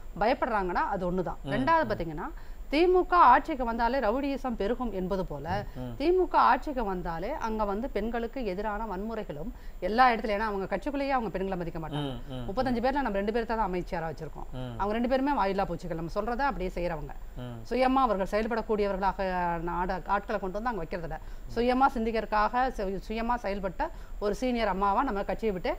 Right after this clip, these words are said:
Speaker 1: அனுப்பிச்சு விட்டுட்டோம்.
Speaker 2: ம்,
Speaker 1: சரிங்களா?
Speaker 2: ம், ம்.
Speaker 1: அப்ப இதுதான் இவர்கள் பெண்களுக்கு இதா செய்யறது. இன்னைக்கு நீங்க பெண்கள்கிட்ட போய் சர்வே எடுத்து பாத்தீங்கன்னா, எந்த அளவுக்கும் இல்லாத இந்த ஸ்டாலின் அரசாங்கத்தின் மீது அத்துணை, அ, என்னது, ஒரு பயங்கரமான வெறுப்பை
Speaker 2: ம்.
Speaker 1: முதல் ஒரு இரண்டு வருடங்களேயே சம்பாதித்து விட்டார்.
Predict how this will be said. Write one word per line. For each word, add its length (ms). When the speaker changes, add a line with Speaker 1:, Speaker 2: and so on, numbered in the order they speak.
Speaker 1:
அனுப்பிச்சு 260
விட்டுட்டோம். 340
Speaker 2:
ம், 160
Speaker 1:
சரிங்களா? 400
Speaker 2:
ம், 280
ம். 40
Speaker 1:
அப்ப 180
இதுதான் 360
இவர்கள் 260
பெண்களுக்கு 800
இதா 120
செய்யறது. 360
இன்னைக்கு 200
நீங்க 220
பெண்கள்கிட்ட 360
போய் 220
சர்வே 300
எடுத்து 200
பாத்தீங்கன்னா, 720
எந்த 520
அளவுக்கும் 440
இல்லாத 540
இந்த 140
ஸ்டாலின் 340
அரசாங்கத்தின் 560
மீது 200
அத்துணை, 760
அ, 120
என்னது, 360
ஒரு 260
பயங்கரமான 580
வெறுப்பை 340
Speaker 2:
ம். 420
Speaker 1:
முதல் 220
ஒரு 160
இரண்டு 320
வருடங்களேயே 500
சம்பாதித்து 480
விட்டார். 260